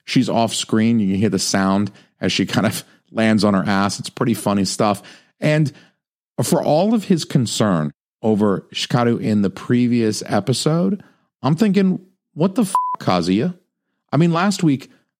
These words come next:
Kazuya really seemed to understand the older kids pretty well,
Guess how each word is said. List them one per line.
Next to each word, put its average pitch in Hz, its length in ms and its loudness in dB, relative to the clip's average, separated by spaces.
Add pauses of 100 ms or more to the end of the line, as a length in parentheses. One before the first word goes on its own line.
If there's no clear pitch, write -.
(140)
Kazuya 185 460 2
really 123 440 2
seemed 120 320 0
to - 140 -4
understand 117 720 0 (220)
the 104 80 -2
older 98 260 2
kids 82 420 -2
pretty - 360 -2
well, 117 500 0